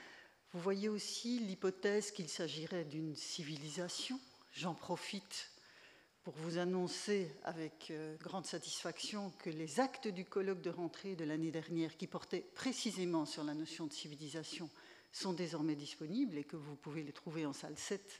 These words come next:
lors de la pause, si le cœur vous en dit. Euh, je voudrais aussi souligner à quel point le Collège de France est par excellence une institution européenne, alors certes internationale par la recherche de ceux qui,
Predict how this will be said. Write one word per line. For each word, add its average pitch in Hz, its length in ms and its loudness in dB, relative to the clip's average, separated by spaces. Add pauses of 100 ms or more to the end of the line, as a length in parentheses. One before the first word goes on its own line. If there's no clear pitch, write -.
lors 143 160 -4
de 151 80 -2
la 151 120 -2
pause, 180 340 2
si 165 220 -2
le 151 120 -4
cœur 180 240 -2
vous 151 240 -2
en 131 80 2
dit. 160 260 0 (1040)
Euh, 185 220 2
je 170 140 4
voudrais 226 340 6
aussi 240 400 4
souligner 226 560 6
à 196 80 8
quel 190 220 4
point 240 300 2
le 202 120 2
Collège 175 300 2
de 165 100 -2
France 156 560 -2
est 185 120 -2
par 190 140 4
excellence 190 640 2
une 160 80 2
institution 160 840 -2 (520)
européenne, 208 600 6
alors 156 240 0
certes - 340 -4
internationale 165 880 2 (540)
par - 220 -2
la 165 80 0
recherche 196 560 0
de 160 160 -8
ceux 160 420 -4 (240)
qui, 156 440 -6